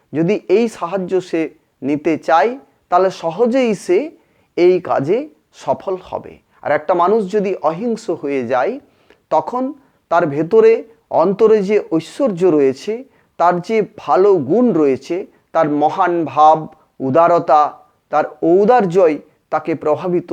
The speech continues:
করবে আরও সাফল্যের দিকে এগিয়ে যেতে এবং আরও নিয়ন্ত্রিত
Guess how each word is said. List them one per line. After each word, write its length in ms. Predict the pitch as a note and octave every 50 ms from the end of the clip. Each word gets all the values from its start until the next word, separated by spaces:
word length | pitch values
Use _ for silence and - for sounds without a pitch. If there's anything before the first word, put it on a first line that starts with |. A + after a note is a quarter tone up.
| C#3+ A#2+ B2+
করবে 280 | C3 C3+ B2+ C3+ F#3 A#3 C#4+ C#4+ - _ _ _ _ _ _ -
আরও 320 | A2 A#2+ C3 D3 F3 G3+ B3 D4 D4+ - _ _ _ _ _ _ _ _
সাফল্যের 600 | - - D#3 C#3+ C#3 - G#3 G#3 F#3+ E3+ D#3 C3+ A#2 G#2+
দিকে 220 | C#3+ B2+ - - B3 D#4 F4 - _ _ _ C3+ C#3
এগিয়ে 300 | B2 B2 C#3+ D#3 D#3 D3 B2+ A2+
যেতে 260 | C3+ D3 C#3+ - A#3 B3+ C#4+ D#4 - _ _ _
এবং 180 | - D3 E3 E3 - - C3+ D3+
আরও 140 | F3 G#3 A#3+ B3
নিয়ন্ত্রিত 520 | A3 F#3 F3 E3 D#3+ D3+ D3 E3+ F3+ F3